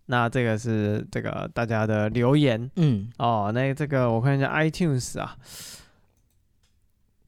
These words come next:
Speaker 1: 啊，iTunes 也有很多人这个给我们评分跟留言啊。
Speaker 2: 嗯。啊，
Speaker 1: 啊。
Speaker 2: 直接吵起来。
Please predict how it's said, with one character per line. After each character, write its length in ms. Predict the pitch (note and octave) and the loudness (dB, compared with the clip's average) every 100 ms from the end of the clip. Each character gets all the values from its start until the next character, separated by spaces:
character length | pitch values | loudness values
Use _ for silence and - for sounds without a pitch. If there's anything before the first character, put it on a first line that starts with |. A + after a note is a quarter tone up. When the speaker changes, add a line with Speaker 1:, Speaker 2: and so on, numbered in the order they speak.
| - - - | -20 -20 -6
Speaker 1:
啊， 160 | B2+ C#3+ | -2 0
iTunes 340 | F3+ G3 D3+ | 0 0 2
也 80 | D3 | 2
有 140 | E3+ | 4
很 120 | B2+ A#2 | 2 2
多 140 | D3 | 2
人 500 | C3 A#2 B2 B2 C3 - | 2 0 -4 -4 -8 -6
这 100 | B2+ | -2
个 260 | A#2 A2+ | 0 0
给 100 | A#2 B2 | -2 -2
我 80 | |
们 220 | A#2 A2+ A2+ | -2 -4 -4
评 260 | B2+ B2 | -4 0
分 200 | C3 C3 | 0 0
跟 320 | C3 B2+ B2+ | 0 -2 -2
留 240 | B2 A2 A#2 | 0 0 0
言 180 | G2+ G2+ | -2 -4
啊。 140 | G2 - | -8 -6
Speaker 2:
嗯。 240 | D3+ A#2+ F#2+ - - | -2 -2 -4 -16 -12
啊， 160 | D3 A#2+ | -4 -2
Speaker 1:
啊。 160 | A2+ G#2+ | 0 0
Speaker 2:
直 40 | |
接 140 | D3+ | 0
吵 220 | D3+ B2+ C3 | 0 0 0
起 100 | B2 | -2
来。 220 | F2+ | -6